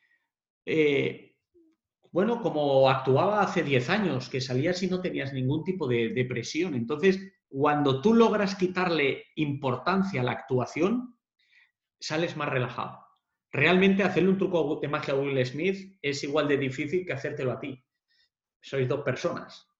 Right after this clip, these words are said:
Lo que pasa es que te impacta porque lo has visto en las películas matando gente o matando alienígenas, pero lo que es el truco es el mismo. Y da igual hacer el truco ahora aquí en esta habitación o hacerlo en una pantalla ante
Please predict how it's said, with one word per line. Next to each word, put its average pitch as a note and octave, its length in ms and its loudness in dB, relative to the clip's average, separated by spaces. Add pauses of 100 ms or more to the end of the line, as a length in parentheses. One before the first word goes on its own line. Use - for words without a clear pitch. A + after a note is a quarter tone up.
(300)
Lo G#2+ 80 -18
que G#2 40 -14
pasa B2+ 200 -4
es D3+ 100 0
que D3+ 260 -2
te D3 60 -6
impacta C#3+ 560 -2
porque C3+ 260 -6
lo B2 80 -2
has B2 100 0
visto C3+ 200 -2
en C#3 60 0
las C3 120 -2
películas D3 400 0
matando C#3 320 -2
gente D#3 320 -2
o A2+ 80 -2
matando C3 380 -4
alienígenas, A#2+ 640 -4
pero B2 220 -2 (600)
lo B2+ 260 4
que E3+ 140 4
es G3+ 100 2
el F#3+ 140 4
truco G#3+ 240 2
es D3 80 -4
el B2 100 0
mismo. C#3+ 420 -4
Y B2+ 120 4
da C#3+ 100 6
igual F3+ 180 4
hacer F#3 220 0
el F3+ 100 4
truco F3+ 360 2
ahora D#3+ 140 0
aquí E3 160 -4
en D#3 60 -4
esta D#3 200 -6
habitación D#3+ 600 -4 (260)
o B2 160 0
hacerlo E3+ 540 0
en B2+ 120 -2
una D3+ 200 -2
pantalla E3 600 -2 (160)
ante B2+ 560 -2